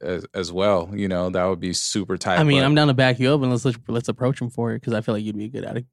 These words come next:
Speaker 2: advocate to do that.
Speaker 1: Yeah, man, that would be amazing, bro. Like, and I know that they got Judah One, who's, who's also a, a Pomona
Speaker 2: Oh, yeah.
Speaker 1: legend, and
Speaker 2: Yeah,
Speaker 1: they
Speaker 2: yeah.
Speaker 1: got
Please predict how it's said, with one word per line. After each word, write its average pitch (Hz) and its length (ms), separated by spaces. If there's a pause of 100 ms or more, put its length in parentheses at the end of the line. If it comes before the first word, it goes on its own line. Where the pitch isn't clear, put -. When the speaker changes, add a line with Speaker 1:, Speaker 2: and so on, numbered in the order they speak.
Speaker 2:
advocate 113 400
to - 80
do 113 180
that. 110 240
Speaker 1:
Yeah, 117 240
man, 101 240
that 104 120
would 120 120
be 120 120
amazing, 98 420
bro. 92 240
Like, 87 240 (200)
and 123 120
I 143 40
know 175 140
that 160 140
they 151 80
got 139 180
Judah 131 260
One, 127 440 (120)
who's, 113 420
who's 107 340
also 107 420
a, 95 280 (160)
a 90 40
Pomona 107 380
Speaker 2:
Oh, - 20
yeah. 101 60
Speaker 1:
legend, 101 420
and 113 80
Speaker 2:
Yeah, 123 80
Speaker 1:
they 120 80
Speaker 2:
yeah. 117 80 (160)
Speaker 1:
got - 80